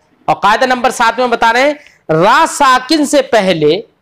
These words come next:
क्योंकि ऊपर कायदा नंबर छः में तो रा पर खुद ही जबर या पेश था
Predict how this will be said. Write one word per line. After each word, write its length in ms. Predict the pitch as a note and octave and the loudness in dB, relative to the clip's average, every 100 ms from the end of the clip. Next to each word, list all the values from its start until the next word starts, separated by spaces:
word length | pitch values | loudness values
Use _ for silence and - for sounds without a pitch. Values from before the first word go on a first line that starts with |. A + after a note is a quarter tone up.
| _ | _
क्योंकि 200 | F#3+ F#3+ | -2 2
ऊपर 300 | A3+ G#3+ B3 | 2 0 -2
कायदा 280 | A#3 A3 A3 | -2 -2 0
नंबर 240 | A#3+ A#3 | -2 -2
छः 200 | A3+ A3 | -2 -2
में 100 | A3+ A#3 | 0 0
तो 120 | A#3 | 0
रा 200 | F#3+ G3 | 2 0
पर 200 | G#3 B3 | 0 -2
खुद 240 | A3+ G#3 G3+ | 0 -2 0
ही 160 | A3 C#4 | 0 2
जबर 300 | A3 B3 B3+ | 2 0 0
या 120 | A#3+ | 0
पेश 280 | A#3+ B3 A#3 | 0 0 0
था 200 | - A3+ | 0 -2